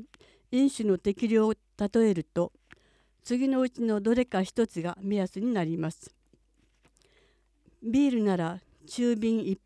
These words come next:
本五百ミリリットル、日本酒は一合百八十ミリリットル、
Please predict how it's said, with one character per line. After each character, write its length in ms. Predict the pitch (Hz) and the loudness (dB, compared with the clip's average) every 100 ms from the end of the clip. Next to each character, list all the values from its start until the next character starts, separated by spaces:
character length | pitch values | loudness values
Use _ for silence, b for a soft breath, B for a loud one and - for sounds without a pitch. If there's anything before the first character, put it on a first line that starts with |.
| - | -4
本 220 | 214 214 185 | -2 -2 -4
五 140 | 190 | -2
百 300 | 208 226 202 | -2 -2 -2
ミ 140 | 190 185 | -2 -2
リ 120 | 170 | -2
リ 140 | 170 | -4
ッ 20 | - | -4
ト 120 | - 151 | -6 -6
ル、 180 | 151 - _ _ _ _ _ _ _ _ _ _ _ _ _ _ _ _ _ - | -6 -12 _ _ _ _ _ _ _ _ _ _ _ _ _ _ _ _ _ -4
日 160 | 220 | 0
本 180 | 247 254 | 0 -2
酒 220 | - 233 | -4 -6
は 180 | 233 240 - _ - | -6 -6 -12 _ -10
一 260 | 214 - 208 | -8 -4 -2
合 240 | 202 - | -2 -4
百 360 | - 202 - 202 | -6 -8 -6 -4
八 280 | 208 220 196 | -4 -4 -4
十 160 | 196 190 | -2 0
ミ 160 | 175 | -2
リ 100 | 170 | -4
リ 140 | 165 156 | -6 -6
ッ 40 | _ | _
ト 80 | 160 | -6
ル、 180 | 156 | -4